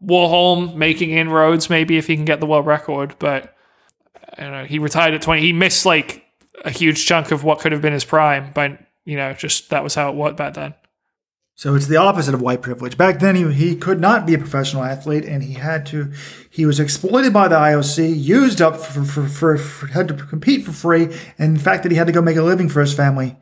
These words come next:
Speaker 2: is now being
Speaker 1: It's not
Speaker 2: used
Speaker 1: white
Speaker 2: against him.
Speaker 1: privilege, Robert. Bec-, it's
Speaker 2: It's
Speaker 1: not
Speaker 2: the
Speaker 1: the opposite
Speaker 2: opposite.
Speaker 1: of, it's not the opposite of white privilege. Why do you bring race into this? Because he was, he was white, and if he was black, I'm sure it would have been a lot worse. He probably wouldn't have been able to get any job coming out back, 'cause being a black guy in America in the fifties was not a great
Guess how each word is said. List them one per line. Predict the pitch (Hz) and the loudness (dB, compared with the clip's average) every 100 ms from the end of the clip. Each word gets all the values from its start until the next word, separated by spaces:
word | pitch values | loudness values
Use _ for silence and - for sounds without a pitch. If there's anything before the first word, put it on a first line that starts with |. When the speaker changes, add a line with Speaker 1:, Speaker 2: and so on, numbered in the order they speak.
| _ - _ - | _ -20 _ -12
Speaker 2:
is | 139 | -6
now | 143 135 | 0 0
being | 127 131 - | 0 -4 -6
Speaker 1:
It's | 262 - | -8 -4
not | 311 202 | 0 2
Speaker 2:
used | 240 214 | 4 2
Speaker 1:
white | 160 | 2
Speaker 2:
against | 175 - | 2 0
him. | 151 | -2
Speaker 1:
privilege, | 170 151 165 147 - | -2 -4 -8 -8 -8
Robert. | 151 147 202 233 | -8 -4 -4 -4
Bec-, | 190 214 | -6 -2
it's | 175 | 0
Speaker 2:
It's | |
Speaker 1:
not | 262 | 2
Speaker 2:
the | 196 | 4
Speaker 1:
the | 196 | 4
opposite | 233 185 190 | 4 2 -2
Speaker 2:
opposite. | - - | -2 -8
Speaker 1:
of, | 233 | -6
it's | 214 | 0
not | 247 330 | 2 4
the | 302 | 4
opposite | 233 202 208 | 2 0 -2
of | 170 | 2
white | 175 170 | 0 0
privilege. | 170 160 180 | -4 -2 -2
Why | 175 214 | 0 0
do | |
you | 214 | 0
bring | 202 175 | -4 -2
race | 185 214 - | -2 -4 -6
into | 151 156 | -10 -10
this? | 151 | -10
Because | - 175 185 165 - - - _ _ _ | -8 -4 -2 -2 -6 -12 -20 _ _ _
he | - | -4
was, | 220 226 165 156 | 0 0 -2 -10
he | - 240 | -8 -2
was | 262 190 | -2 0
white, | 208 254 226 202 | 2 2 2 0
and | 190 196 180 180 - _ _ _ | 0 0 0 -8 -20 _ _ _
if | - 208 | -4 -2
he | 233 | 2
was | 233 | 0
black, | 185 196 269 - | 0 2 4 2
I'm | 226 | -2
sure | - 233 | 2 2
it | 226 | 4
would | 220 | 2
have | |
been | 214 208 | 2 2
a | |
lot | 208 226 | 4 4
worse. | - 240 202 - | 4 4 4 0
He | 180 | 0
probably | 202 202 | 2 4
wouldn't | 190 202 | 4 0
have | 202 | 0
been | 190 | 0
able | 196 | 0
to | 190 | 2
get | 190 | 2
any | 202 208 | 2 0
job | 196 170 156 | 0 2 2
coming | 175 160 160 | -2 -2 2
out | 160 165 | 0 0
back, | 180 170 | 0 0
'cause | 170 156 | 0 -6
being | 165 175 | -2 -2
a | 175 | 0
black | 175 180 175 | 2 2 4
guy | 175 | 2
in | 170 | 2
America | 165 170 170 175 | 2 2 2 2
in | 165 | -4
the | 160 | 0
fifties | 190 190 160 156 | -2 2 0 0
was | 151 | -2
not | 160 156 | 0 0
a | |
great | 160 165 | 2 -2